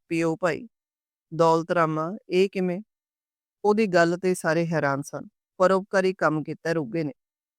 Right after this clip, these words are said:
ਡੌਲੀ ਗੰਭੀਰ ਹੋ ਕੇ ਬੋਲ ਰਿਹਾ ਸੀ। ਪਰਉਪਕਾਰ, ਸੁਣ ਲਓ ਬਈ,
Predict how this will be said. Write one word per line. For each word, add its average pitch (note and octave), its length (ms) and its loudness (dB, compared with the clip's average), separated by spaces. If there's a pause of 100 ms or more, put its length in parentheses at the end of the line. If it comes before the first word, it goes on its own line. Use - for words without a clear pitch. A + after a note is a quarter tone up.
(360)
ਡੌਲੀ F#3 420 6
ਗੰਭੀਰ F3 400 2
ਹੋ E3+ 160 -2
ਕੇ E3 120 -4
ਬੋਲ D3 280 -6
ਰਿਹਾ D#3+ 140 -4
ਸੀ। - 180 -16 (340)
ਪਰਉਪਕਾਰ, F#3 600 0 (280)
ਸੁਣ F3+ 340 0
ਲਓ F#3+ 140 4
ਬਈ, D#3+ 200 -2